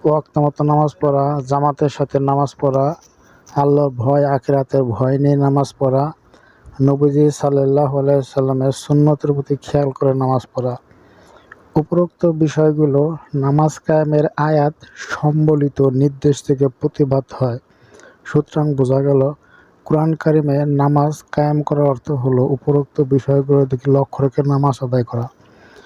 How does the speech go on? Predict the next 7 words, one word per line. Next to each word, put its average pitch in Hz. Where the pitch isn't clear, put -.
আর 139
এই 143
কথাগুলো 151
সুন্দর 156
করে 151
সাজাইছেন 143
মুফতি 147